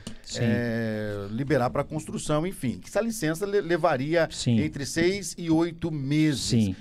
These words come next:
Speaker 2: Como é
Speaker 1: sim.
Speaker 2: que tá aí tramitando isso no
Speaker 1: É o,
Speaker 2: Ministério da
Speaker 1: então, é o que o
Speaker 2: da
Speaker 1: Jefferson me
Speaker 2: Agricultura?
Speaker 1: falou. Eu não tratei muito disso dele. Ele só falou assim, "Rafael, a gente tá trabalhando, a gente tá correndo atrás, tem documentação,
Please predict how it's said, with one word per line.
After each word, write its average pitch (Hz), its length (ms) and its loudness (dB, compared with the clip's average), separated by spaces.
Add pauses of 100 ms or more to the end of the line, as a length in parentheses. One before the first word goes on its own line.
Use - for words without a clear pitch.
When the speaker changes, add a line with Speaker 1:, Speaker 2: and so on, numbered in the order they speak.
(160)
Speaker 2:
Como - 140 4
é 214 60 4
Speaker 1:
sim. 202 40 -2
Speaker 2:
que 226 80 -4
tá 208 180 2
aí 180 120 2
tramitando 170 640 0
isso 151 220 -2
no 151 60 4
Speaker 1:
É 160 60 6
o, 165 40 4
Speaker 2:
Ministério 151 440 2
da 131 120 2
Speaker 1:
então, 123 400 4
é 143 100 6
o 151 60 2
que 170 180 4
o 175 280 6
Speaker 2:
da 160 40 6
Speaker 1:
Jefferson 151 460 4
me 160 60 2
Speaker 2:
Agricultura? 151 280 4
Speaker 1:
falou. 123 180 6
Eu 131 120 4
não 175 120 4
tratei 175 360 4
muito 156 260 4
disso 123 340 4
dele. 127 380 6
Ele 113 120 4
só 143 140 2
falou 147 220 4
assim, 131 220 4
"Rafael, 113 320 6
a - 20 6
gente 110 240 2
tá 120 100 4
trabalhando, 156 600 4 (340)
a 90 80 4
gente 107 240 0
tá 117 100 2
correndo 120 300 4
atrás, 147 400 2
tem 113 140 4
documentação, 117 840 2